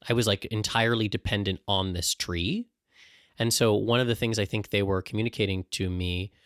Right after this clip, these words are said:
was just, like, how entirely dependent we are on nature.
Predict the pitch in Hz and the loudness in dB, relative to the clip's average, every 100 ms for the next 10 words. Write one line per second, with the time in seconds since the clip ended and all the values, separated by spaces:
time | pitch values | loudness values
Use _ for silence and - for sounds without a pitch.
0 | _ _ - 117 113 120 117 113 107 101 | _ _ -2 2 2 2 2 2 0 -2
1 | 110 110 110 98 - - 101 92 90 90 | 0 0 2 -2 -4 -6 -4 -4 -4 -2
2 | 85 80 80 69 82 - - | -2 -2 -6 -8 -8 -10 -10